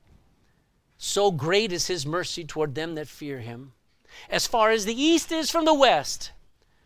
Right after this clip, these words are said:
so far hath he removed our transgressions from us." So if I,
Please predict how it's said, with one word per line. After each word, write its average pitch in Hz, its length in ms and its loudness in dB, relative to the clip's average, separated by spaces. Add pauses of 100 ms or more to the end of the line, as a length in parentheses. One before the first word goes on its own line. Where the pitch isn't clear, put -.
(220)
so 202 240 -2
far 180 260 4
hath 151 120 0
he 170 100 -6
removed 156 360 -4
our 151 80 -4
transgressions 139 840 -8 (420)
from 160 320 -2
us." 120 140 -4
So 185 160 2
if 160 120 -2
I, 208 340 2